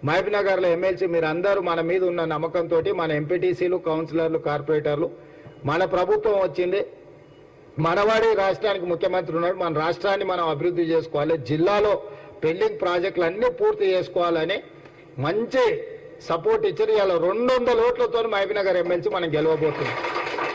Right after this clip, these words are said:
అదేవిధంగా రేపు పార్లమెంట్లో కూడా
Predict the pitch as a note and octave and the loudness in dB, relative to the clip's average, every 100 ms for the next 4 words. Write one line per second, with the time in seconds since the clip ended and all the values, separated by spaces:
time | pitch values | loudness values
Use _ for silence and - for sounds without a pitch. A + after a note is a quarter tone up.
0 | - - - - - - - - - - | -6 -6 -6 -6 -6 -6 -6 -8 -8 -8
1 | - - - - - - - - C3 F3+ | -10 -12 -12 -14 -16 -18 -18 -10 -2 2
2 | C4 C4 B3+ B3+ B3 B3 F#3 G3 B3 C4 | 4 4 2 4 4 2 2 2 4 2
3 | C4 B3 A#3 G#3+ G#3 F#3+ F#3+ | 2 2 2 4 2 2 0